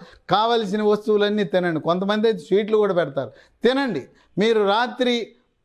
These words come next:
ఆ, మొదటి షో నుంచి మార్నింగ్ షో వరకు కావలసిన ఆహార పదార్థాలన్నీ పెట్టుకోండి, తింటూ ఉండండి.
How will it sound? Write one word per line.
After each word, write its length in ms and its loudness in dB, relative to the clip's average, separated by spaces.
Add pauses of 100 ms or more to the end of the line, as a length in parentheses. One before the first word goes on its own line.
(240)
ఆ, 80 4 (680)
మొదటి 360 2
షో 200 0
నుంచి 580 -2 (240)
మార్నింగ్ 600 2
షో 180 2
వరకు 240 0
కావలసిన 800 0 (300)
ఆహార 400 0
పదార్థాలన్నీ 880 -2
పెట్టుకోండి, 720 0 (300)
తింటూ 320 2
ఉండండి. 540 0